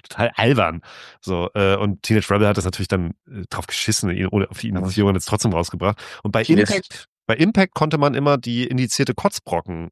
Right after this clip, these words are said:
Speaker 1: äh, L P ho-, bestellen.
Speaker 2: <laughs>
Speaker 1: Die geben das sein, aber als Bootleg natürlich. Äh,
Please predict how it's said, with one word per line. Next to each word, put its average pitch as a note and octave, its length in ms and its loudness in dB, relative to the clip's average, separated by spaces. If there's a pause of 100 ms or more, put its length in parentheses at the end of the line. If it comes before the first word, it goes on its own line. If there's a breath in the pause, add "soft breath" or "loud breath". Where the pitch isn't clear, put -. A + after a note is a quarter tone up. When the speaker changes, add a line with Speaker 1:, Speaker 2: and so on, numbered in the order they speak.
Speaker 1:
äh, G2 140 -4
L G2+ 160 -4
P F#2+ 220 -4
ho-, F2 160 -2
bestellen. F2+ 440 -2
Speaker 2:
<laughs> - 0 -
Speaker 1:
Die F#2 80 -6
geben B2+ 160 -6
das A#2+ 140 -4
sein, C#3+ 140 4
aber A2+ 100 4
als A#2 140 2
Bootleg G2 460 0
natürlich. E2 500 -4 (640 loud breath)
Äh, G2 400 -8